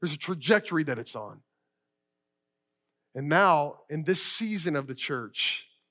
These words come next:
what an amazing time to let our light shine before men.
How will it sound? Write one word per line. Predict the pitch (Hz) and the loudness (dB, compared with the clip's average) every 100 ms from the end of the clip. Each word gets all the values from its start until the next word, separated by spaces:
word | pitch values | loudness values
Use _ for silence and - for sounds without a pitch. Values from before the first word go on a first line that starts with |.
| _ _ _ _ _ _ | _ _ _ _ _ _
what | 170 202 | -4 -2
an | |
amazing | 156 135 135 147 160 143 135 | -2 -4 -4 -2 -2 -4 -10
time | 120 117 110 104 104 _ _ _ _ - | -8 -8 -6 -8 -14 _ _ _ _ -8
to | 139 | -2
let | 139 151 | 0 -2
our | - 131 | -4 -6
light | 123 113 110 | -6 -8 -8
shine | - - 98 95 101 101 | -8 -8 -10 -12 -16 -20
before | - 104 | -20 -18
men. | 104 117 120 | -18 -18 -20